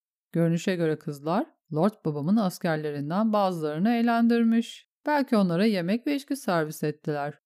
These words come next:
Vatan haini gerdanlıklarını bir öpücük ve bir kupa bira sayesinde kazandılar." Yalnız olduklarından emin olmak için yukarıdan aşağı doğru nehre baktı.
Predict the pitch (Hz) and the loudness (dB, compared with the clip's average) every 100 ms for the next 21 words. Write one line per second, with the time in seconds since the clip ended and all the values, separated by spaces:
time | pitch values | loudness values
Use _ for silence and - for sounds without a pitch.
0 | _ - 147 240 233 208 185 170 156 165 | _ -4 0 2 2 2 0 -2 0 0
1 | 156 160 156 151 156 143 139 135 139 - | 0 -2 -2 -4 -6 -6 -8 -10 -8 0
2 | 285 254 175 156 143 165 156 135 160 233 | 0 0 -4 -6 -8 -6 -6 0 0 0
3 | - 175 196 165 247 - 233 214 214 208 | -2 -4 -4 -2 -2 -2 -4 -2 -2 0
4 | 196 185 151 156 151 156 151 156 _ _ | 0 -2 -4 -4 -4 -4 -4 -6 _ _
5 | _ _ 175 208 339 - 262 185 - 156 | _ _ -2 0 0 0 -2 -2 -4 -4
6 | 143 135 190 - 160 240 294 214 151 - | -2 -2 -2 -2 0 2 2 0 -2 -10
7 | 135 - 156 170 143 156 143 156 247 220 | -12 -6 -4 -4 -4 -6 -6 -4 -2 -2
8 | 180 - 156 240 247 233 233 190 156 156 | -4 -4 -4 -2 -2 0 0 -2 -4 -6
9 | 139 139 - 147 139 | -6 -8 -10 -12 -12